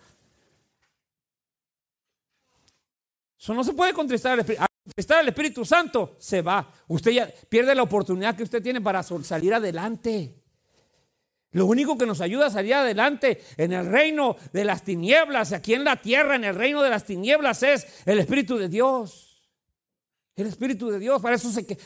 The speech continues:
para eso se quedó. Para poder ayudarnos a vencer. Para poder luchar. Para poder salir adelante. Para que nuestras oraciones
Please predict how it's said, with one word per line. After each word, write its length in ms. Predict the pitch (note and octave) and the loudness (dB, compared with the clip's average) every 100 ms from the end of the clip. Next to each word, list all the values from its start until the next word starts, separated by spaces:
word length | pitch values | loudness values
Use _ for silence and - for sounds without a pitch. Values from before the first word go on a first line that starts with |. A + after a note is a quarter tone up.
| - | 0
para 160 | A3+ | 2
eso 160 | A#3+ C4 | 2 0
se 180 | C4+ A#3 | -2 -2
quedó. 720 | G3+ D3+ A3+ D4 C4+ - - _ _ _ _ _ _ _ _ _ _ _ _ | -2 2 4 4 4 -2 -14 _ _ _ _ _ _ _ _ _ _ _ _
Para 180 | - B3 | 0 0
poder 220 | G3 B3 | 2 2
ayudarnos 380 | C#4 B3+ C4+ C4 | 4 2 0 0
a 80 | A3+ | -2
vencer. 720 | G3 F#3 - D#4 D4+ G3 - _ _ _ _ _ _ _ _ _ _ _ _ _ _ _ _ _ _ _ | -2 -2 2 4 4 -2 -18 _ _ _ _ _ _ _ _ _ _ _ _ _ _ _ _ _ _ _
Para 200 | F#3 A#3 | -2 0
poder 320 | G3 A3+ C#4 | 2 2 2
luchar. 580 | C#4 C4+ - B3+ D#4 C4+ D#3+ C3+ _ _ _ _ _ _ | 0 -4 0 2 4 0 -6 -18 _ _ _ _ _ _
Para 240 | A3 A#3+ | 2 2
poder 260 | G3 A#3 C#4+ | 4 4 4
salir 300 | C4 C4+ C#4 | 2 2 2
adelante. 800 | C#4 A3+ A3+ D4+ B3+ D#4 D#4 C4+ - _ _ _ _ _ _ _ _ _ _ _ _ _ | 2 2 2 2 0 -4 -2 -2 -6 _ _ _ _ _ _ _ _ _ _ _ _ _
Para 200 | G#3 A#3 | 2 2
que 140 | A#3+ | 2
nuestras 360 | A#3+ - A#3 - | 0 0 -2 0
oraciones 720 | A3+ F#3+ - D4 D#4+ C#4+ - | 0 -2 0 2 2 0 -2